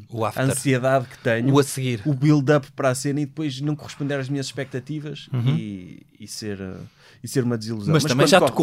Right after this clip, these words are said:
Speaker 1: correu
Speaker 2: bem,
Speaker 1: muito bem.
Speaker 2: e aí é excelente, é uma boa
Speaker 1: Ok.
Speaker 2: sensação. Mas é sempre, sinto sempre que estou naquela, naquela, eh,
Speaker 1: Uhum.
Speaker 2: que, que é um jogo.
Speaker 1: Eu tenho, eu
Speaker 2: Sim.
Speaker 1: tenho fases de fazer stand-up.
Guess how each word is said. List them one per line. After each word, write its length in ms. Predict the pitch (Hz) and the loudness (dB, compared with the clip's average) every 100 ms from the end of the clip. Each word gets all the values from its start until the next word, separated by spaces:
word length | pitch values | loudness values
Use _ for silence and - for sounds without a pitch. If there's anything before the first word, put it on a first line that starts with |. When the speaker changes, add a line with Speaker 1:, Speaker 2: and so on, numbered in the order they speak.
| - | 8
Speaker 1:
correu 120 | 185 | 10
Speaker 2:
bem, 80 | 190 | 10
Speaker 1:
muito 280 | 202 196 190 | 6 4 4
bem. 340 | 185 156 160 - | 4 4 0 -6
Speaker 2:
e 200 | 127 117 | -2 0
aí 200 | 117 135 | 2 2
é 20 | |
excelente, 480 | 131 - 135 117 104 | 0 -2 -6 -6 -8
é 60 | |
uma 160 | 98 98 | -6 -6
boa 160 | 101 113 | -4 -4
Speaker 1:
Ok. 160 | 120 | -4
Speaker 2:
sensação. 460 | 101 110 - 107 113 | -6 -8 -12 -14 -14
Mas 200 | 107 104 | -12 -10
é 40 | 104 | -8
sempre, 300 | 101 113 104 | -8 -10 -10
sinto 300 | - 139 131 | -4 -2 -2
sempre 320 | - 135 135 | -2 -4 -6
que 80 | - | -8
estou 140 | 147 | -4
naquela, 520 | 139 135 135 135 117 | -2 -2 -4 -4 -6
naquela, 440 | 113 123 131 123 123 | -8 -8 -4 -4 -6
eh, 760 | 117 98 110 117 127 131 120 | -8 -10 -10 -10 -10 -12 -10
Speaker 1:
Uhum. 60 | 131 | -6
Speaker 2:
que, 160 | 123 135 | -4 -4
que 80 | - | -6
é 40 | 127 | -6
um 80 | 123 | -6
jogo. 300 | 117 104 104 - - | -4 -6 -8 -20 -8
Speaker 1:
Eu 80 | 143 | -4
tenho, 220 | 135 160 | -2 -2
eu 100 | 170 | -4
Speaker 2:
Sim. 0 | |
Speaker 1:
tenho 200 | 131 156 151 | -4 -4 -6
fases 440 | - 160 147 - | 0 2 2 -2
de 120 | - | -8
fazer 180 | 151 139 | -4 -4
stand-up. 480 | 143 - 131 110 | -4 -4 -2 -2